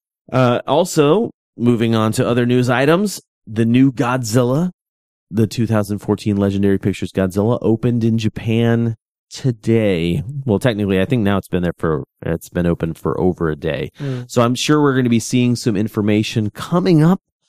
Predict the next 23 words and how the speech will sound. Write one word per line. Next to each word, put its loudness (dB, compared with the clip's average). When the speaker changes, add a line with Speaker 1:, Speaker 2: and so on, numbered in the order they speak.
Speaker 1:
on -4
how -2
the 0
Japanese -2
audiences -2
are 0
receiving -2
it. -2
What 0
do 4
you 4
guys 0
think? -2
Are -2
we 0
gonna 2
see, 4
like, -2
big 2
numbers 2
coming 2
from 0
Japan? 0